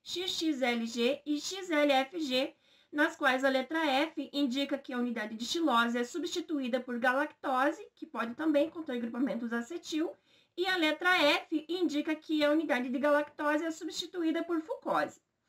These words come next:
Algumas famílias botânicas possuem estruturas distintas e bastante características nas xiloglucanas.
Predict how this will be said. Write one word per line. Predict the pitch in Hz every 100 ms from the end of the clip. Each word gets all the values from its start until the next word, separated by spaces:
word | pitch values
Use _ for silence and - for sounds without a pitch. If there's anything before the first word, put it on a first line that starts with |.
| _ _ _ _ _ _
Algumas | 269 294 359 622 571
famílias | 330 311 285 262
botânicas | 220 214 254 285 294 247 233
possuem | 269 269 294 302
estruturas | 294 320 311 311 311 269
distintas | 294 311 - 311 320 311
e |
bastante | 262 294 330 -
características | 359 339 330 392 359 311 320 - 233
nas | 220 -
xiloglucanas. | 240 233 277 302 202 185 - -